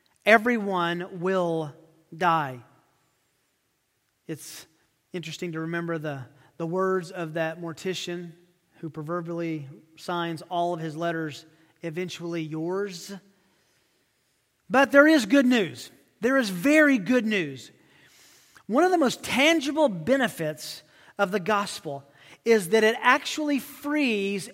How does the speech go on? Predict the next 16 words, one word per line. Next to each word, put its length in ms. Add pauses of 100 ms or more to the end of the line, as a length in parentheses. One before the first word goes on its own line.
a 140
Christian, 520
it 180
frees 680
a 120
believer. 520 (280)
Those 380
who 100
put 220
their 120
faith 420
in 180
Christ 580 (300)
have 300
the 80
privilege 800